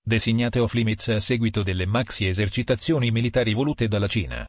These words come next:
è venuta meno oggi a partire da mezzogiorno,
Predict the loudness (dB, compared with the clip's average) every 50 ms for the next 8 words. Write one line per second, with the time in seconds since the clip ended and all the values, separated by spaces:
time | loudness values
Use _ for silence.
0 | _ _ 0 0 2 2 2 2 0 0 0 0 2 2 2 2 4 4 2 2
1 | 2 2 2 2 2 0 0 -2 -2 0 0 0 0 0 2 2 0 0 0 0
2 | -2 -2 -2 -2 -4 -4 -6 -8 -10 -10 -12